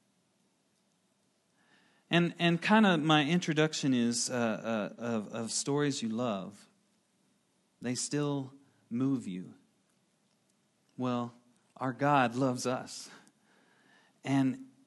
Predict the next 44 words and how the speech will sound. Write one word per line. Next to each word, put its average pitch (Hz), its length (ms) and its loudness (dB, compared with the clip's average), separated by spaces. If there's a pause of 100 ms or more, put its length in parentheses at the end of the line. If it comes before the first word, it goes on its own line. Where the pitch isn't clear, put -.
(180)
and 123 140 -10
he 127 100 -6
wept 127 420 -6
because 120 380 -12
of, 110 140 -12 (400)
'cause 117 260 -12
of 104 120 -12
his 110 180 -14
children. - 460 -12 (2500)
He - 180 -6
knew 165 220 0
exactly 123 480 -4
what 104 160 -4
was - 140 -10
going 113 240 -4
to 110 80 -6
happen. 110 420 -6 (320)
I've 156 160 4
seen 156 240 4
tons 143 320 0
of 123 100 0
stories 135 520 4
where 117 160 4
I 120 80 8
could 120 200 -2
see 131 280 2
where 123 180 2
the 110 80 -2
plot 123 340 2
was 107 200 -6
going, 117 580 -2
and, 101 160 -2 (380)
you 120 120 -4
know, 110 220 0
and 104 80 -2
I'd 104 80 -2
be 107 80 -2
like, 101 260 -4
"Oh, 120 260 -2
okay, 98 280 -10 (140)
yeah, 95 160 -12 (260)
that's 101 160 -12
good. 85 220 -16 (380)
Yep, 113 160 -6